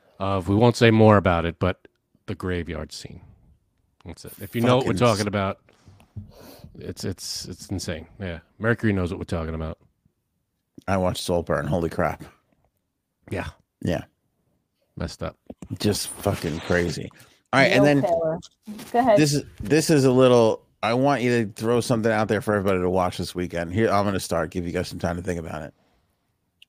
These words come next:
Speaker 2: Just came on Max. I saw it before, forgot about it, watched it again. Such a good movie, so underrated. Focus.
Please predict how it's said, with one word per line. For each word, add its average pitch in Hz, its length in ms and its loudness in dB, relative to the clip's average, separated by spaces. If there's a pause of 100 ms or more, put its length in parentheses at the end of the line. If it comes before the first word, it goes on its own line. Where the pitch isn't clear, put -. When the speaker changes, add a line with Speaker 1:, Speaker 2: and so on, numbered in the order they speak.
(120)
Speaker 2:
Just 131 300 2
came 135 280 6
on 120 240 6
Max. 98 640 0 (880)
I 104 160 0
saw 127 320 2
it 123 120 0
before, 123 680 2 (100)
forgot 127 600 4
about 90 380 2
it, 92 280 0
watched 110 460 0
it 110 120 -2 (180)
again. 98 720 0 (840)
Such - 400 0
a 151 40 0
good 110 220 2
movie, 92 580 -4
so 196 720 4
underrated. 101 840 0 (880)
Focus. - 800 -4